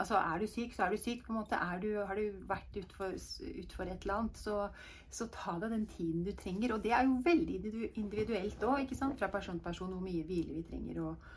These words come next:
og hvor lang tid vi trenger å komme oss etter sykdom, eller, eh,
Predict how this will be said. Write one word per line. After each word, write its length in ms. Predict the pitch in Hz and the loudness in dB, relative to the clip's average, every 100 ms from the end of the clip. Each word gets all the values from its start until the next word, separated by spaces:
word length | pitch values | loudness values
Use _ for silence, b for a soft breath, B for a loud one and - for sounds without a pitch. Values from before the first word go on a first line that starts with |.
| B B - | B B -8
og 140 | 175 | -4
hvor 100 | 175 | -2
lang 160 | 165 170 | -2 -4
tid 160 | - 170 | -2 -2
vi 80 | 180 | -2
trenger 240 | 165 160 165 | -4 -4 0
å 40 | 247 | 0
komme 180 | 175 | 0
oss 160 | 165 - | -2 -6
etter 320 | 170 170 165 B B B B | 0 0 0 B B B B
sykdom, 480 | - 196 185 175 170 170 | -4 -4 0 2 2 2
eller, 320 | 180 175 175 170 | 2 0 0 0
eh, 1000 | 165 165 - - - - 185 185 180 | 0 0 -4 -10 -18 -12 -8 -6 -6